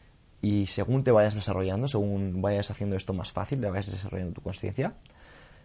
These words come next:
vas a ver que no solo lo puedes conseguir con personas que tú quieres o que te quieren, sino que lo vas a poder hacer con personas con las que tienes dudas si te quieren o no. Y eso facilita la comunicación con ellos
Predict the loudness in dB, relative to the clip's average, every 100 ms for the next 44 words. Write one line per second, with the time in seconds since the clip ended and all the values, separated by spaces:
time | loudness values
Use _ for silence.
0 | -20 -20 -20 -8 0 2 4 4 4 4
1 | 2 2 -2 0 4 4 4 2 2 0
2 | -2 0 -2 0 -2 -2 -4 0 0 0
3 | -2 -4 0 2 2 0 -4 -16 -20 -12
4 | -2 0 2 0 0 0 0 2 2 2
5 | 0 0 0 0 0 -6 -10 -12 -2 0
6 | 2 2 4 2 0 -2 0 2 2 4
7 | 2 0 -6 -20 -20 -20 -20 -20 -2 4
8 | 6 6 2 0 -6 -20 -20 -20 -20 -20
9 | -20 -20 -20 -20 -20 -2 0 2 2 4
10 | 4 2 -4 -6 0 2 2 0 0 -2
11 | -2 0 2 2 0 -4